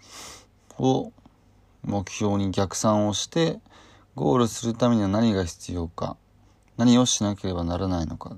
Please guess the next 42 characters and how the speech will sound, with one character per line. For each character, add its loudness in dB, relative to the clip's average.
て -6
い 0
う 0
の -2
を -2
逆 -6
算 2
で 0
計 0
算 -2
し -6
て、 0
え -2
ー、 -2
そ -2
れ 2
を 2
ク -6
リ 2
ア -4
し -8
て -10
い -6
く -18
っ -20
て 0
い 2
う -2
こ -4
と 0
に 2
尽 -6
き -8
る -2
と -10
思 -6
う -6
ん -8
で -12
す -18
よ -12
ね。 -10